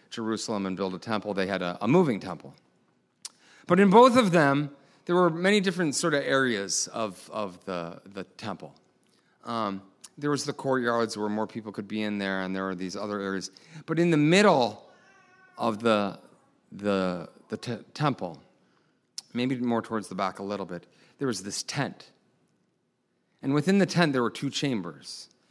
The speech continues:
The first chamber was called the holy place, where only priests could go in there, and they did sacrifices, they did, performed other rituals. It was, they could go in there a little bit more often. And then there was the next chamber, which was,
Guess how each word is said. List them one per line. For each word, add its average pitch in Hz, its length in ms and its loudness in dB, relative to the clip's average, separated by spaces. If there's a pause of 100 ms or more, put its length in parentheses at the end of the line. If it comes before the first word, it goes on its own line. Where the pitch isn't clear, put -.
(320)
The 135 80 -4
first 226 340 4
chamber 165 240 6
was 139 140 2
called 127 280 -2
the 104 80 -2
holy 120 360 0
place, - 580 -14 (400)
where 139 380 2 (180)
only 196 320 4
priests 196 460 2
could 175 140 -2
go 156 220 4
in 156 120 4
there, 151 240 4
and 135 120 2
they 120 60 2
did 113 180 -4
sacrifices, 139 760 -2
they 117 160 -4
did, 104 260 -10 (220)
performed 127 360 -4
other 110 200 0
rituals. 123 640 2
It 123 40 -4
was, 104 180 -6 (280)
they 147 80 -6
could 160 140 -6
go 170 120 4
in 165 60 6
there 143 120 6
a 135 60 6
little 143 160 4
bit 135 140 4
more 117 240 4
often. 113 400 0 (340)
And 147 140 2
then 190 100 6
there 240 120 6
was 233 240 4 (400)
the 143 100 -2
next 147 400 2
chamber, 104 300 -2
which 110 180 -4
was, - 300 -4